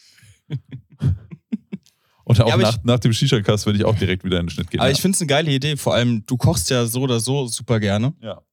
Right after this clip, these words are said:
Speaker 1: Ja, das
Speaker 2: Und
Speaker 1: Ding
Speaker 2: hast
Speaker 1: ist, ich hab mir halt oft nicht die Zeit fürs Kochen
Speaker 2: Genau,
Speaker 1: genommen.
Speaker 2: du, du hattest ja früher schon die Passion. Also ich weiß noch, als wir das erste Mal bei dir waren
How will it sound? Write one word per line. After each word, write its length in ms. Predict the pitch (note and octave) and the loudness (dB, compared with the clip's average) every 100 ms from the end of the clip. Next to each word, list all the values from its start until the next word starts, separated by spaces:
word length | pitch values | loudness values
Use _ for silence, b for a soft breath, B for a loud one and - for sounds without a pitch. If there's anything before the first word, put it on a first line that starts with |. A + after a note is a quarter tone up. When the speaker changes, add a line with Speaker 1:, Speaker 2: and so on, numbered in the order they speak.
| _ - | _ -6
Speaker 1:
Ja, 220 | C3 D3 | -2 0
das 200 | A#2+ G#2 | 0 2
Speaker 2:
Und 80 | C#3+ | 2
Speaker 1:
Ding 80 | C3+ | 2
Speaker 2:
hast 80 | |
Speaker 1:
ist, 160 | G3 - | 0 -2
ich 100 | - | -2
hab 120 | C#3+ | 0
mir 80 | B2+ | 2
halt 120 | A2+ | 2
oft 200 | G2+ G#2+ | 0 -4
nicht 120 | G#2+ F#2+ | -4 -6
die 100 | F#2 | -4
Zeit 260 | E3 F3+ | -2 -4
fürs 160 | F#2+ - | -6 -4
Kochen 240 | D2+ F2 | -4 -2
Speaker 2:
Genau, 220 | E2+ E3 D3 | 0 0 2
Speaker 1:
genommen. 160 | B2 | 0
Speaker 2:
du, 60 | A#2+ | 0
du 80 | B2+ | 0
hattest 180 | C3 - | 0 0
ja 80 | |
früher 460 | A#2+ - - G3+ F3+ | -2 -4 0 2 2
schon 240 | - A#2+ | 2 0
die 80 | A2 | 0
Passion. 340 | - A2 G#2 G#2+ | -2 -2 -2 -4
Also 140 | G#2+ | -2
ich 100 | A2+ | 0
weiß 240 | A#2+ D3 D#3+ | 0 0 0
noch, 120 | C#3 | 0
als 180 | A#2 - | 0 0
wir 80 | |
das 100 | A2+ - | -2 -2
erste 420 | - F#3 - F3 | -2 -2 0 0
Mal 160 | C#3+ | 0
bei 180 | B2+ C3 | 2 2
dir 220 | C#3+ B2 | 2 0
waren 320 | A2 G#2+ B2+ | 2 0 -2